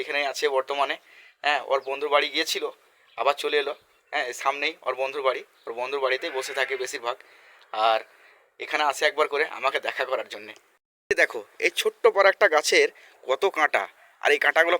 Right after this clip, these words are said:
প্রচুর শক্ত, একদম মুচকাবে কিন্তু ভাঙবে না কখনোই। তো প্রচুর শক্ত কাঁটা, যদি একবার হাতে ভুকে তাহলে তিন দিন ব্যথা। তাই এই কাঁটাগুলোকে কেটে কেটে রাখতে হবে। যখনই লাগা লাগাবো, লাগা বলতে ফুল লাগাবো, এই যখন খেজুর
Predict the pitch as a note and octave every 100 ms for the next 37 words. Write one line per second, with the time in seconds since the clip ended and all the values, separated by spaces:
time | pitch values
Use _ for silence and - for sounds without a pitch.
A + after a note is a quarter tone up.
0 | D3+ D3+ F3+ - C#3+ - A2 - - -
1 | _ A#2+ C#3 C#3+ D#3+ F#3 _ B2 D3+ -
2 | D#3+ C#3 C3+ C#3 B2+ - C3+ C#3 C3 A#2+
3 | G#2 A#2 G#2 - - - - _ - A#2
4 | C3 D3+ - D3 - E3 D#3+ C#3 D3 C3+
5 | B2+ C3 C#3+ C3+ F3 C#3 D3 D3+ F3 _
6 | _ _ _ - C3+ D3+ D3+ D3+ D#3+ C#3+
7 | - - - _ - - - _ - C#3
8 | D#3 D#3+ D3 D#3+ D#3+ D3+ F#3 - C#3 C#3+
9 | D3 D#3 C3 - A#2+ A2 F#2+ _ - A#2
10 | D3 C#3+ B2 C#3 D3 C3+ A#2+ C3 A2+ A#2+
11 | B2+ C3+ C3+ - D#3 C#3 A#2+ A2+ B2 -
12 | _ _ _ _ _ - A#2+ B2 C#3 -
13 | D3+ D3+